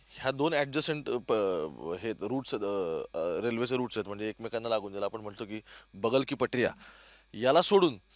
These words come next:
आणखी एक पलीकडच्या बाजूला एक तिसरा रूट आहे इथे. आता आहे असं की या दोन्हीमध्ये हा पूर्ण गॅप आहे खाली.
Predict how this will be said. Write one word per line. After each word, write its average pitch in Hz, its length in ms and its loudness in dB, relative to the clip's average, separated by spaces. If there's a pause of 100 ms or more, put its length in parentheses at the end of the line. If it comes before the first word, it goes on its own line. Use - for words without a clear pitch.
(340)
आणखी 143 360 4
एक 190 100 10 (140)
पलीकडच्या 180 440 8
बाजूला 170 200 10
एक - 140 0
तिसरा 170 240 8
रूट 143 240 6
आहे 113 60 6
इथे. 104 180 -2 (460)
आता 175 320 4
आहे 151 240 12
असं 160 360 10 (540)
की 202 380 4 (160)
या 175 160 12
दोन्हीमध्ये 180 680 8 (380)
हा 156 100 8
पूर्ण 180 300 6
गॅप 139 320 10
आहे 117 140 2
खाली. 92 140 -2